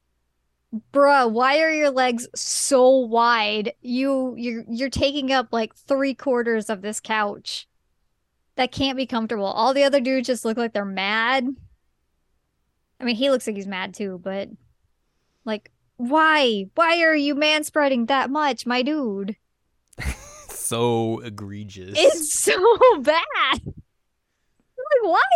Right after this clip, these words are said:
Speaker 1: is this here? <laughs> It's so funny. I sent it to you, like, when it first came out, and then I sent it to you again just now 'cause I, I,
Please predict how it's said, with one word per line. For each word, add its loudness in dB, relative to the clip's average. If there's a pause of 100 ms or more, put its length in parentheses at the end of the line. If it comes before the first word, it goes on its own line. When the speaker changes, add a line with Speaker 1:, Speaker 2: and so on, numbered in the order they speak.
Speaker 1:
is -18
this -6 (200)
here? 0 (2750)
<laughs> -14 (880)
It's -16
so -10 (100)
funny. -4
I 2
sent -2
it -10
to -6
you, 2
like, -2
when -2
it -10
first -4
came -6
out, -2
and -6
then -6
I -4
sent -6
it -10
to -6
you -4
again -6
just -10
now -4
'cause -8
I, -2
I, -2